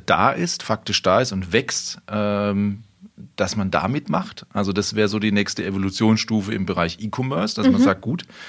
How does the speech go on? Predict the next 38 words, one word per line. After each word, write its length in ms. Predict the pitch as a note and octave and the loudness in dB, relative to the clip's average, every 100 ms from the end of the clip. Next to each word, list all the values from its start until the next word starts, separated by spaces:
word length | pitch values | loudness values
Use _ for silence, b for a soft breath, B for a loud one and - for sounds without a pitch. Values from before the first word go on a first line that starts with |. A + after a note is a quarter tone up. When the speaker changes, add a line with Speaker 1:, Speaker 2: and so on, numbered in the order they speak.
| B B | B B
Speaker 1:
ich 140 | G#2 - | -4 2
schaue 140 | A2+ | 4
mir 100 | A2+ | 4
mal 180 | G#2 G2 | 4 4
die 80 | F#2+ | 4
Marktplätze 600 | F#2 G2 - F#2+ - E2+ | 4 4 0 -6 -2 0
an, 220 | F2+ B2 | 0 -2
die 100 | A2 | -2
es 100 | G2+ | -2
so 120 | G#2 | -4
gibt, 440 | - D#3+ - - A2+ | -2 -4 -4 -12 -8
du, 140 | A2 F#2+ - - G2+ F#2 E2 | -8 -8 -12 -10 -8 -6 -8
wo 140 | A2+ G#2 | -8 -6
ich 140 | - | -2
mit 120 | A2 | 0
meinem 300 | G#2 G2+ A#2 | 2 4 2
Portfolio 720 | A2 G2 - G2+ F#2+ F#2+ F#2+ b b b b _ | 0 -2 2 2 4 2 -2 b b b b _
hinpasse.“ 760 | C3 C#3 C#3 D3 E3 G#3+ A#3+ - _ - | 4 4 4 2 4 2 2 -6 _ -18
Es 80 | |
gibt 200 | - C4 | -4 0
Speaker 2:
Ja. 80 | G2+ | 2
Speaker 1:
ja 20 | |
heute 180 | F2+ E2+ | 2 0
eigentlich 220 | F2 F2 | -2 -4
kein 220 | - A#2 C3 | 0 -2 0
Portfolio 480 | A#2+ - A#2 A2 | -2 0 4 4
mehr, 220 | G2+ G2 F#2+ | 6 4 2
was 120 | F2 | 0
man 160 | F2+ | 0
nicht 220 | C3+ G#3+ F2+ | 2 2 0
online 300 | E2 D2 D2 | -2 -2 -4
verkaufen 440 | D#2+ E2 D#2+ G2 | -4 0 0 2
kann. 240 | A2+ F#3+ | 2 2
Speaker 2:
Mhm. 60 | D3 | 2
Speaker 1:
Also 200 | G2+ F2 | 2 0
es 200 | F2+ - | -4 -4
gibt 180 | A2+ F#2+ | -8 0
ja, 280 | F#2 F2 | 2 2